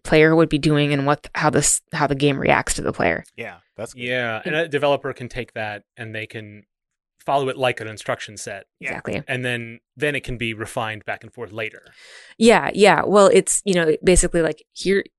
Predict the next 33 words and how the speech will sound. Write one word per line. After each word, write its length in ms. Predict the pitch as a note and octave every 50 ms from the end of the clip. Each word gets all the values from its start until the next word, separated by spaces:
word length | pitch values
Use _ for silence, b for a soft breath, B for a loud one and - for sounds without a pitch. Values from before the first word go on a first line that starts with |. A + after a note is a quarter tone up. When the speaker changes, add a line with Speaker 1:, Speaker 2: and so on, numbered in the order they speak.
| _ -
Speaker 1:
here's 300 | - F3+ E3+ G#3 A3 G3+
the 120 | G#3+ G#3+
logic 400 | F#3 E3 D#3+ E3 - D#3 E3 D#3+
that 120 | - E3 C#3+
I'm 100 | D3 C#3+
describing, 600 | C#3+ C#3+ - - D#3 D3 C#3 D3 - C#3 C#3 - -
and 200 | D#3+ D3+ D3 C#3
this 180 | D#3 D#3 - D3+
is 100 | D3+ C#3+
what 220 | C#3+ D3+ D3 -
will 80 | - C#3+
happen. 460 | - - - - - - - - -
Like, 140 | - - D3+
you 60 | C#3+
can 160 | - D#3 D3
see 220 | D3 - - D3+
what 140 | C#3 D3 C#3+
it 80 | C#3+ -
would 180 | - C3+ D3+
look 160 | - - - -
like. 220 | - - - -
And 160 | - D#3 D#3 D#3+
Speaker 3:
Yeah. 140 | - -
Speaker 1:
that 120 | - G3 F#3+
takes 240 | - G#3 G3+ G3 -
a 40 |
little 140 | F#3 F3 E3+ E3+
bit 100 | - E3
more 160 | D#3 C#3+ D3+
time, 460 | - - D#3+ D#3 D#3 D3+ D3 C#3+ C#3
but 160 | C#3+ C#3+ C#3+
it's 180 | D3 C#3+ - -
really, 220 | E3 D#3 D3 -